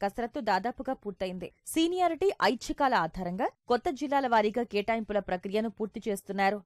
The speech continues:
చాలా చోట్ల ఉద్యోగులకు కేటాయింపులు పూర్తి చేసి ఎస్ఎంఎస్ ద్వారా సమాచారం ఇచ్చారు. కేటాయింపు ఆదేశాలు పంపించారు.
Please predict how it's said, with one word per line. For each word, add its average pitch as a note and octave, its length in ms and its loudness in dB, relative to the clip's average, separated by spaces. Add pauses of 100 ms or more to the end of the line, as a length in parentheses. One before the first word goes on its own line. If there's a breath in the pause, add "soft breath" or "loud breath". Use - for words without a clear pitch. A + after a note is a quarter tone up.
(260)
చాలా G#3 220 6 (100)
చోట్ల A3 200 0 (120)
ఉద్యోగులకు A3+ 580 0
కేటాయింపులు A3 560 0
పూర్తి A3+ 280 -6
చేసి A#3 260 -2 (240)
ఎస్ఎంఎస్ E4 420 0
ద్వారా A#3+ 260 6 (120)
సమాచారం G#3 520 0
ఇచ్చారు. G3+ 320 0 (300)
కేటాయింపు A3+ 480 4 (100)
ఆదేశాలు A#3 500 0
పంపించారు. F#3+ 540 0